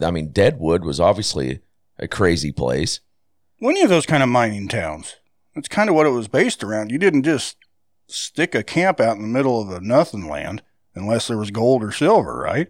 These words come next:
Speaker 1: Right.
Speaker 2: So, yeah, anywhere they're big mining was those old western, and if you're west of the Mississippi, in theory, then, uh, you're in the Wild West, baby.
Speaker 1: So technically, this would have been the Wild West?
Speaker 2: I
Speaker 1: At
Speaker 2: don't
Speaker 1: one
Speaker 2: know
Speaker 1: point?
Speaker 2: if there was a lot of good mining here.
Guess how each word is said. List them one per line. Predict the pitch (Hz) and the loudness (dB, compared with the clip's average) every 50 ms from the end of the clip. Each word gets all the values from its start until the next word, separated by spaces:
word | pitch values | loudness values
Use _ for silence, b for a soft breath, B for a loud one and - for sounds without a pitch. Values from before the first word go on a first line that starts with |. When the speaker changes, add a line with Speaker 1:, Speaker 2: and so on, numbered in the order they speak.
| _ - | _ -10
Speaker 1:
Right. | - 78 82 80 71 73 - _ _ _ _ _ _ _ _ _ _ _ _ _ _ _ _ _ _ _ _ _ _ | -2 2 2 4 4 2 0 _ _ _ _ _ _ _ _ _ _ _ _ _ _ _ _ _ _ _ _ _ _
Speaker 2:
So, | - 135 | -4 0
yeah, | 117 127 190 220 | 2 4 6 4
anywhere | 220 - 139 156 151 160 175 175 | 4 4 4 4 6 6 4 4
they're | 147 135 131 | 4 2 2
big | 123 147 156 143 | 2 0 0 0
mining | 113 113 135 175 226 254 202 120 101 95 107 139 - _ _ _ _ _ _ _ _ _ _ _ _ _ _ _ _ _ _ _ _ _ _ _ _ | 2 2 4 4 4 2 0 0 -2 -4 -6 -8 -10 _ _ _ _ _ _ _ _ _ _ _ _ _ _ _ _ _ _ _ _ _ _ _ _
was | - 104 107 | -12 -8 -8
those | 110 110 113 | -6 -6 -4
old | 120 120 120 104 98 | -4 -4 -4 -6 -6
western, | 95 - 233 - - - - - 220 - - | -2 0 0 0 -2 -6 -6 -8 -6 -6 -2
and | - 156 143 127 127 | -2 -2 0 0 -2
if | 123 - | -2 -4
you're | 127 110 101 | -4 -6 -6
west | 101 101 123 131 127 - - - | -2 2 2 2 2 0 -4 -6
of | 127 | -6
the | 107 110 | -4 -2
Mississippi, | 117 120 123 - 98 95 - - 160 202 - 95 82 90 113 127 _ _ _ _ _ _ _ | -4 -4 -4 -6 -8 -6 -2 0 0 0 -2 -6 -8 -8 -10 -12 _ _ _ _ _ _ _
in | - 120 101 87 | -8 -8 -8 -8
theory, | 90 - 95 85 78 73 90 147 | -8 -10 -10 -8 -8 -4 -4 -4
then, | - - 87 90 92 92 | -6 -6 -10 -10 -10 -8
uh, | 92 92 92 90 92 98 _ _ _ _ _ _ _ | -8 -8 -8 -10 -10 -12 _ _ _ _ _ _ _
you're | - 165 | -4 -2
in | 233 | -2
the | 139 | 0
Wild | 120 - 117 87 | 2 0 0 4
West, | 104 143 160 - - | 4 4 4 4 2
baby. | 92 78 73 82 - _ | -6 -8 -8 -10 -10 _
Speaker 1:
So | - - 113 95 | -2 2 2 2
technically, | 82 - - 123 139 139 107 92 - 113 110 101 95 | 2 4 2 2 4 2 -2 -4 0 2 2 2 2
this | 85 73 76 78 95 101 139 - - | 0 -4 -2 2 2 2 2 0 -2
would | - 120 | -4 -4
have | 117 | -2
been | 98 131 135 | 0 -2 -2
the | 131 120 | 0 2
Wild | 120 120 123 127 127 131 | 4 4 4 4 2 2
West? | 127 127 160 185 - - - _ _ _ _ _ _ _ _ _ _ - - | 0 0 2 0 -6 -10 -10 _ _ _ _ _ _ _ _ _ _ -12 -6
Speaker 2:
I | - | 0
Speaker 1:
At | |
Speaker 2:
don't | 196 202 202 | 4 6 8
Speaker 1:
one | 196 | 8
Speaker 2:
know | 190 190 185 | 8 8 8
Speaker 1:
point? | 175 151 | 6 6
Speaker 2:
if | 170 | 6
there | 180 165 | 6 6
was | 156 143 | 6 4
a | 143 | 6
lot | 139 135 135 131 | 8 6 6 6
of | 120 | 4
good | 135 131 107 | 0 0 0
mining | 110 113 110 110 113 117 113 110 101 90 90 87 | 0 -2 -2 -2 -2 -2 -2 -4 -4 -6 -8 -10
here. | - - 73 64 62 60 - | -10 -10 -12 -12 -14 -14 -18